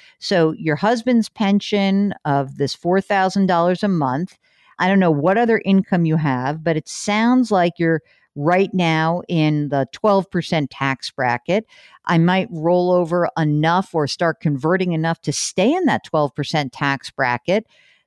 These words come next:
The problem is, if you go beyond that,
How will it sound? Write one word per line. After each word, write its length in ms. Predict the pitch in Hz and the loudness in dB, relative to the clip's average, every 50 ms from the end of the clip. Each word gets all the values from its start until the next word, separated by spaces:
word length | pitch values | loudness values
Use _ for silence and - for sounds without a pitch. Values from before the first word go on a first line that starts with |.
| _ - | _ -8
The 60 | 196 190 | -8 -8
problem 460 | - - 262 294 294 269 277 240 220 | -2 0 0 2 2 2 2 2 4
is, 200 | 214 190 - 180 - - 165 175 165 - _ _ - | 2 0 -2 -4 -10 -8 -10 -10 -10 -12 _ _ -4
if 160 | 180 202 - | -4 -2 0
you 80 | 202 185 | 0 2
go 160 | 175 185 170 | 4 2 2
beyond 540 | 147 170 165 175 196 247 320 381 359 226 160 | 4 2 2 4 4 4 4 4 4 4 2
that, 300 | 131 127 131 143 160 | 2 0 0 -2 -2